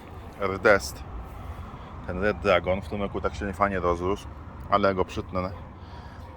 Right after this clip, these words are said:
Uformuję go jakoś lepiej na przysz-, w przyszłym roku.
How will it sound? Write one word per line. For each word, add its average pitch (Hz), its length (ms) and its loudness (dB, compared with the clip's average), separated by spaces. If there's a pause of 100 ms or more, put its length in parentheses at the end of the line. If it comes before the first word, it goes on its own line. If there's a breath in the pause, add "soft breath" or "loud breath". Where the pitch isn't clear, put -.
(180)
Uformuję 92 460 -4
go 82 80 2
jakoś 87 260 0
lepiej 85 220 0
na 85 120 0
przysz-, - 280 -12 (140)
w - 0 -
przyszłym - 300 -6
roku. 101 260 -2